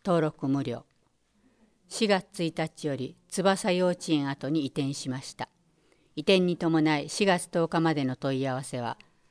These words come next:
電話零九零七一零五の四一三五へ。いずれも申し込みは十時から午後四時。お母さんの憩いの場、まんまカフェ、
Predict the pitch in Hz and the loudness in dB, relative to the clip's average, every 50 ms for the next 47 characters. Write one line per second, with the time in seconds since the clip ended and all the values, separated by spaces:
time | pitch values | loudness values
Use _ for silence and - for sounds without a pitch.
0 | _ _ _ _ _ - 165 165 160 156 151 156 151 151 175 160 175 185 185 185 | _ _ _ _ _ 2 4 4 4 4 4 2 0 0 -2 0 2 2 2 2
1 | - - - 180 151 143 135 135 131 123 120 151 151 156 170 185 185 185 190 - | 0 -4 -2 0 0 0 0 -2 -4 -4 -4 -2 0 0 2 2 2 0 -2 -4
2 | - - 135 143 139 135 135 127 139 127 123 120 113 113 120 131 143 165 175 180 | -6 -4 -2 0 0 -2 -2 -2 -4 -4 -4 -4 -6 -6 -6 -4 -2 0 0 2
3 | 180 180 - - - - - 147 127 127 127 117 120 113 107 101 101 104 - _ | 0 0 -2 -6 -10 -6 -4 -4 -4 -4 -4 -6 -6 -8 -8 -10 -12 -14 -16 _
4 | _ _ _ _ _ _ _ _ _ _ _ _ _ _ _ _ _ _ _ _ | _ _ _ _ _ _ _ _ _ _ _ _ _ _ _ _ _ _ _ _
5 | _ _ _ _ _ _ _ _ _ _ _ - 175 170 196 196 185 180 175 170 | _ _ _ _ _ _ _ _ _ _ _ -6 -2 2 2 4 4 6 6 4
6 | 165 170 - 165 175 180 180 185 - - - 180 165 165 160 151 151 147 147 139 | 4 2 2 2 2 2 2 2 -2 -4 -2 0 2 4 4 4 4 0 -2 0
7 | 156 202 202 180 147 143 143 - - 131 120 120 120 147 156 139 131 117 127 131 | 2 2 2 2 2 -2 -4 -4 -4 -6 -6 -4 -2 -2 -2 -2 -2 -4 -6 -6
8 | 123 - - 123 - _ _ _ _ _ _ _ _ _ _ _ _ _ _ _ | -6 -8 -12 -20 -20 _ _ _ _ _ _ _ _ _ _ _ _ _ _ _
9 | _ _ - 165 160 - 214 196 190 190 - - 147 139 135 127 127 123 127 - | _ _ -6 -6 0 4 4 4 4 4 0 -4 -2 -2 -2 -2 -2 -4 -6 -4
10 | - 160 147 143 135 135 131 131 123 120 117 - _ _ _ - 151 156 170 180 | -2 0 0 2 0 0 -2 -2 -4 -6 -8 -8 _ _ _ 0 2 4 4 4
11 | 185 180 175 165 - - 147 135 - - 117 - | 4 2 0 -2 -2 -6 -8 -8 -8 -12 -14 -14